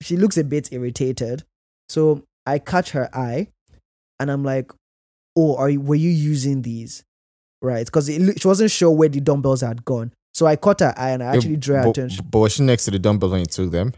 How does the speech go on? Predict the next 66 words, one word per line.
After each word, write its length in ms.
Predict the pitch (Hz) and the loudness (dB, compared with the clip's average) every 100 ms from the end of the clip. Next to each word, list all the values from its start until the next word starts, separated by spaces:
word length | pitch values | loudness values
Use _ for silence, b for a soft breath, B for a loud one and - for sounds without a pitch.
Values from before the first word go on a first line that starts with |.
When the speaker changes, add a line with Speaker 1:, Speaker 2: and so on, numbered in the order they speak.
| - | -4
Speaker 1:
She 160 | - | 2
wasn't. 600 | 185 180 151 123 113 - - _ - | 6 6 4 0 -4 -10 -10 _ -14
She 140 | - | -4
wasn't. 640 | 156 165 156 131 120 120 - - | 4 4 4 2 -6 -10 -16 -4
You 100 | 147 | -2
understand? 380 | 143 - 147 139 | 0 2 2 2
But 220 | 139 139 _ _ - | 0 -2 _ _ -4
the 80 | 165 | 4
way 120 | 196 | 6
she 100 | 214 | 6
was 180 | 156 139 | 2 2
walking 480 | 143 147 - 143 123 | 2 2 2 -2 -2
and 140 | 127 | -2
the 60 | 135 | -2
direction 400 | 135 147 156 165 | 2 0 0 -6
she 140 | - | -6
was 180 | 120 123 | -8 -8
coming 300 | - 127 127 | -6 -4 -4
from, 360 | - 120 113 | -6 -8 -6
it 60 | 117 | -6
was 120 | 123 | -4
where 120 | 147 | 0
I 40 | 139 | -2
picked 200 | 135 123 | -4 -12
the 60 | |
dumbbells 380 | 120 120 117 120 | -8 -8 -8 -8
from. 140 | 123 117 | -8 -10
So 120 | 139 | -6
I 40 | |
had 100 | 147 | -6
a 60 | 123 | -6
feeling 360 | - 131 127 | -8 -8 -6
that, 220 | 120 120 - - B B | -8 -12 -10 -10 B B
like, 120 | 147 | 2
I 60 | |
just 280 | 165 196 - _ - | 4 4 2 _ -4
intuitively 540 | 160 165 160 160 151 | 0 0 0 0 2
Speaker 2:
Right, 240 | 95 92 139 | 2 2 2
Speaker 1:
knew, 80 | |
Speaker 2:
right, 200 | 87 82 - | 0 -2 -4
Speaker 1:
right? 280 | 85 80 - | -6 -6 -6
Speaker 2:
right, 0 | |
right. 280 | 80 78 - | -6 -8 -10
Speaker 1:
So 120 | - 190 | -2 2
that 160 | 240 | 2
intuition, 520 | 175 165 170 170 160 | 0 0 0 2 -2
I, 160 | 139 143 | 0 -4
I, 160 | 139 147 | -2 -4
so 220 | 143 175 | -2 -2
I 180 | 147 147 | 0 0
locked 320 | 160 175 - | 2 0 0
eyes 220 | 135 147 | -2 -2
with 100 | 131 | -2
her 80 | 139 | -6
so 160 | 135 139 | -6 -6
that 100 | 127 | -8
she 100 | 127 | -8
knows 240 | 135 143 | -4 -4
that, 80 | 131 | -4
okay, 220 | 131 131 | -6 -8
this 220 | 117 143 135 | -8 -8 -6
is 80 | 123 | -4
where 100 | 127 | -4
your 100 | 117 | -4
dumbbells 540 | 123 117 117 117 - | -6 -6 -8 -10 -10
went, 320 | 65 69 - | -12 -14 -18